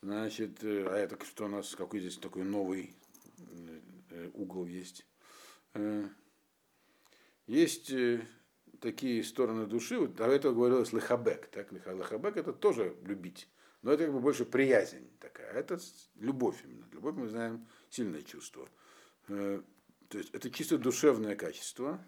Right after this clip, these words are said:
и так, такие, как любовь и ненависть, они на самом деле чаще всего, люди, как их видят, они происходят, э, они инициируются другими людьми. Вот. Э, кого-то встретишь,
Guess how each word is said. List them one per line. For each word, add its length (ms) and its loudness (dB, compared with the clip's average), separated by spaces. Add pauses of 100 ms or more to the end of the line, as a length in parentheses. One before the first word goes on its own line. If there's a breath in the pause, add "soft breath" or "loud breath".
(600 loud breath)
и 220 -6
так, 240 -8
такие, 300 -6
как 160 -8
любовь 300 -2
и 40 -2
ненависть, 680 -4 (680 soft breath)
они 640 2 (560)
на 100 -4
самом 300 2
деле 220 0
чаще 340 0
всего, 440 2
люди, 340 -4
как 180 -8
их 220 -18
видят, 360 -4
они 160 -4
происходят, 580 -2 (380)
э, 120 -16 (120)
они 200 0
инициируются 360 2
другими 440 2
людьми. 400 -6 (1040)
Вот. 320 -20 (800 soft breath)
Э, 480 -6 (480)
кого-то 320 0
встретишь, 560 2